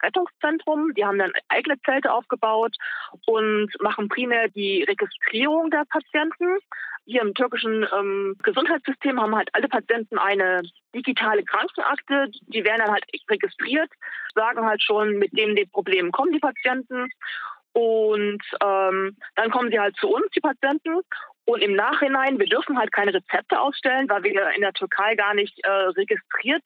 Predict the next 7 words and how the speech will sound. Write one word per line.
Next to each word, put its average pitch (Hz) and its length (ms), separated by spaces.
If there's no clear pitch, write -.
sind, 320 240
äh, - 120
als 247 420
Ärzte, 285 540
sondern 220 440
wir 208 220
schreiben 196 560